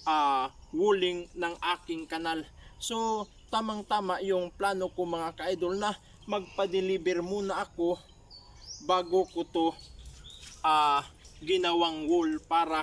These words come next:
sa kanal ko. Kapag ka, kung naigawa ko na to, and then hindi pa ako nakapa-deliver ng materyales. So,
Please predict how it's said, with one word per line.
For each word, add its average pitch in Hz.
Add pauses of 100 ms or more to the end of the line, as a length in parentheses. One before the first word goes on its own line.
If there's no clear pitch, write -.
sa 156 (480)
kanal 151
ko. - (640)
Kapag 247
ka, 202 (160)
kung 262
naigawa 202
ko 190
na 180
to, 185 (240)
and 208
then 196 (240)
hindi 208
pa -
ako 185
nakapa-deliver 165
ng 156
materyales. 156 (320)
So, 233